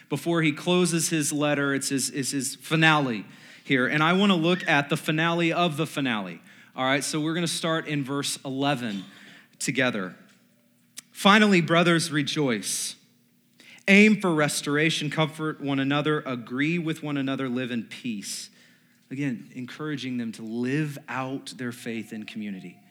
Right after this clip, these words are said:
to live it out. And then Paul says, "Live in peace, and, and the God of love and peace will be with you. Greet one another with a holy kiss."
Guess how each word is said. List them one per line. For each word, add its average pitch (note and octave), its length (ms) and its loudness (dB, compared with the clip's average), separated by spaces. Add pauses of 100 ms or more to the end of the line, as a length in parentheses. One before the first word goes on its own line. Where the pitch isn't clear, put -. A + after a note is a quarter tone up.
(800)
to C3 100 -8
live A#2+ 280 -2
it B2+ 60 -2
out. G#2+ 220 -2
And G#2+ 80 -6
then A#2 160 -4
Paul A2+ 540 -8
says, - 220 -14
"Live B2 200 -4
in C3+ 100 -2
peace, B2+ 480 -4 (400)
and, B2+ 340 -4
and C3 400 -2
the C#3 200 -2
God D3 380 2
of C#3 220 -4
love C#3+ 320 2
and B2 160 -4
peace D3 460 -4
will B2+ 60 -6
be A#2 120 -2
with C3+ 380 -2
you. C#3+ 120 -2
Greet C#3 460 -2
one C#3+ 140 -4
another C#3 540 -2 (640)
with C3 160 -2
a A#2+ 40 -2
holy D3 400 -2
kiss." D#3 680 -6